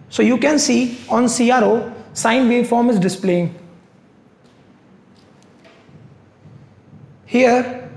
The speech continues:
I have set the peak to peak voltage of four volt.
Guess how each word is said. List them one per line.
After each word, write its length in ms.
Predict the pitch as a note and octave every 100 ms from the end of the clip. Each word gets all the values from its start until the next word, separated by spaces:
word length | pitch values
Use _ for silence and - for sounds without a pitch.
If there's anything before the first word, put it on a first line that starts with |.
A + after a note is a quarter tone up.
| - - - - - - - - - -
I 180 | G#3+ A3+
have 160 | D4+
set 180 | D4 A3 C4 A#3
the 460 | G#3+ B3 C#4 - -
peak 260 | C4 -
to 160 | E4+ D4+
peak 200 | - B3+
voltage 520 | A3 G#3+ G#3 A3 A#3 - G#3+
of 200 | G#3+ G#3+
four 200 | G#3+ A#3
volt. 360 | A#3+ C4+ C4